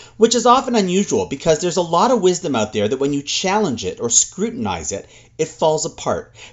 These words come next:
Be it arguments, philosophies, which quite frankly means that the whole thought is flawed, even if at the outset it seems smart.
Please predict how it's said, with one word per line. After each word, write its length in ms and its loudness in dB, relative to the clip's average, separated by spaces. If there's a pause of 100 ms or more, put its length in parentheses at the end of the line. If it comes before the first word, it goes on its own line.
Be 140 4
it 200 -2
arguments, 480 4
philosophies, 760 0
which 180 -2
quite 160 4
frankly 580 2 (140)
means 320 0
that 120 -6
the 60 -2
whole 280 2
thought 400 -4
is 120 -6
flawed, 380 -2
even 300 -2
if 100 -2
at 140 -4
the 180 -10
outset 640 -2
it 160 -6
seems 400 0
smart. 340 -8